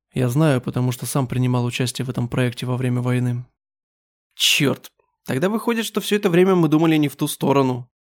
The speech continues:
Филч был серьёзно озадачен происходящим. Что же это получается? Военная организация? Но кто они, чёрт возьми? Будь совет епископов к этому причастен, разве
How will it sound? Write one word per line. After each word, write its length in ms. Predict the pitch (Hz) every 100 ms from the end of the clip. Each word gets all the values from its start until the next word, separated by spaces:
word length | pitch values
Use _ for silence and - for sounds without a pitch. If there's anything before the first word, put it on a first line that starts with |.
| _ _
Филч 380 | - 233 269 214
был 240 | 226 226
серьёзно 580 | - 220 254 240 160 160
озадачен 580 | 151 139 143 160 180 156
происходящим. 920 | 160 151 165 147 123 - - - - _ _ _ _ -
Что 220 | - 160
же 60 |
это 100 | 151
получается? 800 | - 139 147 165 131 - 127 127 -
Военная 400 | 135 151 175 165
организация? 840 | 156 156 156 214 240 147 127 123 _ _ _ -
Но 120 | 131
кто 220 | - 220
они, 180 | 175 131
чёрт 240 | - -
возьми? 380 | 123 120 117 123 _ _ _ -
Будь 240 | 160 202
совет 360 | - 185 214 196
епископов 680 | 165 208 214 - - 160
к 60 | -
этому 280 | 165 160 139
причастен, 600 | 139 127 185 196 151 139
разве 380 | 151 151 139